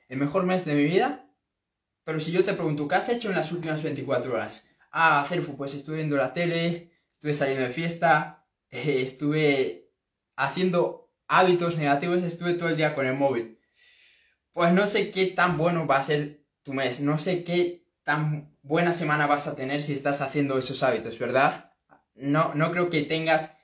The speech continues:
el mejor mes, no creo que tengas la mejor semana. Al final, dice mucho más de ti lo que has hecho en las últimas veinticuatro horas que lo que tú puedas decir por tu boca, ¿no? Que este va a ser el mejor mes,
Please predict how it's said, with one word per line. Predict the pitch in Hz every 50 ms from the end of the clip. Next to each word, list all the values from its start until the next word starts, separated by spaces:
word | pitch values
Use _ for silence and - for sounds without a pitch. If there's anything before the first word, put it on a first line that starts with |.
| _ _ _ -
el | 139 139 139
mejor | 135 127 - - 151 143 143
mes, | 143 139 139 -
no | 151 143
creo | 143 143 139
que | 139 139
tengas | 127 131 135 135 131 127 - -
la | - 120
mejor | 123 131 127 - 139 135
semana. | - 139 123 127 123 120 110 87 - - _ _ _ _
Al | - 135 139 139
final, | 160 160 160 165 175 175 175 - - _ _ _ _ _ _
dice | - 143 175 180 214
mucho | 202 202 196 190 196 185
más | 170 165 156 147
de | 139 131
ti | - - 143 147 - - - -
lo | 135 131
que | 131 151
has | 147 -
hecho | 185 - 160 147
en | 139
las | 123 123 -
últimas | 160 156 151 156 160 147 139 -
veinticuatro | 147 135 127 131 127 139 139 139 135 131 123 127
horas | 143 165 185 - - - - _ _ _ _ _ _ _ _
que | - 147 143 139 139 135 135
lo | 135 139 131 135
que | 147
tú | 139 147 143
puedas | - 147 143 139 139
decir | 127 120 120 143 139 123 -
por | - 127 123 123
tu | 120 131 120
boca, | 117 113 110 104 90 104
¿no? | 107 117 123 143 147 - - _ -
Que | 120 123 120 113 104 - - - _
este | - 170 175 185
va | 165
a | 175
ser | - 185 170
el | 160
mejor | 156 151 147 151 151 147
mes, | 143 143 131 - - - -